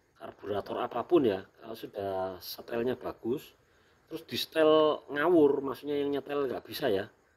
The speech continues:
itu malah nggak enak dipakai. Kecuali orangnya yang Mary ini nggak awam ya, maksudnya dia mekanik,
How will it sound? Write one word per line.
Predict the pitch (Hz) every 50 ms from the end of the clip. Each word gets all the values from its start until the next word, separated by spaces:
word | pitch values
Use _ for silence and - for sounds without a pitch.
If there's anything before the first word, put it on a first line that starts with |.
| _ _ _ _ _ _ _
itu | - 120 - 165 165
malah | 160 147 147 147 147 147 147 143 143 135 - - _ _ _ -
nggak | 110 101 110 127 135
enak | 120 98 - - _ _ _ _ _ _
dipakai. | - - - 98 - - 82 78 - _ _ _ _ _ _ _ _ _ _ _ _ _ _ _ _ _ _
Kecuali | _ - - 110 110 110 113 139 147 156 156 151 143 - -
orangnya | 123 117 113 113 113 117 120 123 123 123 123 123 120 120 110 - - _ _ - _ -
yang | 110 110 104 110
Mary | 117 120 113 113 113 127 127 127
ini | 147 151 143 127
nggak | 101 90 82 95
awam | 104 117 127 117 107 95
ya, | 92 90 - _ _ _ _ _
maksudnya | 101 95 - 107 110 120 123 120
dia | - - 104 113 117 120 113 - _ -
mekanik, | 120 113 - 120 120 123 131